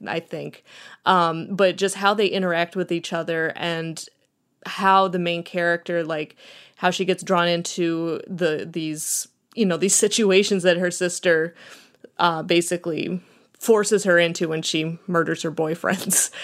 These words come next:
<laughs> Um, but it's, you know, it's just so fascinating. Um, and that's My Sister the Serial Killer by Oinkin, Oinkin Braithwaite.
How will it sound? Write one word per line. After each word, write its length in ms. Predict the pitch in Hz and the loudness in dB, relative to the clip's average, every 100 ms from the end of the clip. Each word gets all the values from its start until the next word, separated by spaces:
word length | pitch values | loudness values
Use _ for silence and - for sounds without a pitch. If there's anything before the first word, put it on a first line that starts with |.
| - | -14
<laughs> 200 | - - | -8 4
Um, 280 | 202 190 185 | 6 6 4
but 160 | 202 | 2
it's, 320 | 202 196 - - | 4 2 0 0
you 60 | |
know, 100 | 214 | 2
it's 260 | 185 180 - | 2 0 -2
just 200 | 214 - | 0 2
so 160 | 208 190 | 4 4
fascinating. 800 | 175 165 - 170 143 117 101 - | 2 0 -2 -4 -4 -2 -2 0
Um, 540 | 170 165 160 175 208 - - - | 0 0 -2 -6 -8 -14 -8 0
and 420 | 190 180 175 180 | 2 2 0 0
that's 220 | 175 - | 0 2
My 140 | 190 | 0
Sister 340 | 175 208 202 196 | 2 0 0 -2
the 100 | 180 | -2
Serial 440 | - 190 180 190 | -2 0 2 0
Killer 400 | 196 226 208 214 | -2 -2 0 0
by 340 | 190 170 170 170 - - - - - _ _ _ _ | 0 2 2 0 -10 -20 -20 -20 -20 _ _ _ _
Oinkin, 640 | 214 208 214 - 247 247 233 | 4 4 2 0 2 2 0
Oinkin 960 | - 214 202 220 254 277 262 262 262 254 - _ | 4 4 6 2 0 0 2 4 2 0 -14 _
Braithwaite. 720 | - 226 240 339 370 370 - | 4 4 2 0 2 0 -6